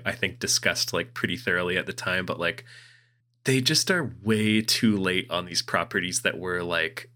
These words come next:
very fresh at the time they came out and just are very not fresh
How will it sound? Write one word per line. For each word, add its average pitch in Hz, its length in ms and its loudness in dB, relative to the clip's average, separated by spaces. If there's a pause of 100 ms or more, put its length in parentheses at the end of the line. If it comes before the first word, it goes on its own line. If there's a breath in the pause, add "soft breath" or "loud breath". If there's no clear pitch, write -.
(140)
very 92 840 0
fresh - 680 0
at 95 140 0
the 107 60 0
time 92 320 -2
they 87 140 0
came 87 280 -2
out 120 300 0 (420)
and 90 400 0 (800)
just - 240 2
are 98 100 2
very 90 300 -2
not 90 420 -2
fresh - 600 2